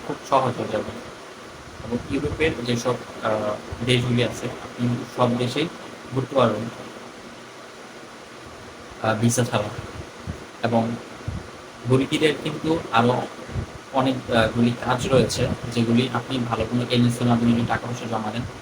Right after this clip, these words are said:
এজেন্সিকে, আহ, যদি বলেন যে কী কী কাজে আপনাকে তারা পাঠাতে পারবে, সেগুলি কিন্তু আপনাকে তারা বলে দেবে। এছাড়াও হোটেল রেস্টুরেন্টের কাজ কিন্তু বর্তমানে লোক নিচ্ছে, কিন্তু সেটার পরিমাণ একটু কম। আর বর্তমানে সবচেয়ে বেশি সুইং অপ-, অপারেটর,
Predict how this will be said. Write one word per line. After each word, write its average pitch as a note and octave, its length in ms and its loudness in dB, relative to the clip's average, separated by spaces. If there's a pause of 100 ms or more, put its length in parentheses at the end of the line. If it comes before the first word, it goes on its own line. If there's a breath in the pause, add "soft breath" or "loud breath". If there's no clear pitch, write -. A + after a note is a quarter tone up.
(260)
এজেন্সিকে, B2 540 4
আহ, A#2 380 0
যদি A#2 320 2
বলেন A2+ 300 4
যে A2+ 220 2
কী C3 140 0
কী C3+ 60 0
কাজে B2 420 0
আপনাকে A2+ 480 0 (360)
তারা A2 280 4
পাঠাতে B2+ 240 0 (100)
পারবে, A2+ 240 0 (460)
সেগুলি B2+ 300 4
কিন্তু B2 260 2 (100)
আপনাকে A#2+ 380 0 (540)
তারা A2+ 220 4
বলে B2+ 140 4
দেবে। A#2 180 -4 (400)
এছাড়াও C#3+ 380 4
হোটেল C#3 280 2
রেস্টুরেন্টের C3 520 0
কাজ B2 120 4 (120)
কিন্তু B2 200 -4
বর্তমানে A#2+ 420 0 (440)
লোক B2 260 4
নিচ্ছে, D3 280 -6
কিন্তু A#2+ 220 6
সেটার A#2+ 300 -2
পরিমাণ C#3 240 -4
একটু B2 180 -4 (100)
কম। C3 100 0 (520)
আর A2+ 160 2
বর্তমানে A#2+ 400 0
সবচেয়ে B2 400 -4
বেশি C#3 180 -4 (220)
সুইং D3 140 -2 (160)
অপ-, C3+ 300 -2
অপারেটর, C3 480 2